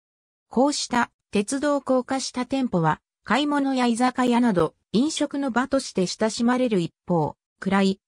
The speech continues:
うるさいという印象も強かった。鉄道各社は線路下の天井をガラス張りにするなど、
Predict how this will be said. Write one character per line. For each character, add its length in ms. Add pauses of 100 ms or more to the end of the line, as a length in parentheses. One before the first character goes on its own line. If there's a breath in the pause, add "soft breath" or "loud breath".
(160)
う 100
る 120
さ 180
い 80
と 120
い 200
う 40
印 180
象 260
も 160
強 320
か 140
っ 60 (120)
た。 160 (500)
鉄 340
道 260
各 280
社 220
は 180 (240)
線 260
路 140
下 160
の 100
天 340
井 80
を 360 (220)
ガ 120
ラ 140
ス 160
張 140
り 100
に 140
す 120
る 140
な 160
ど、 220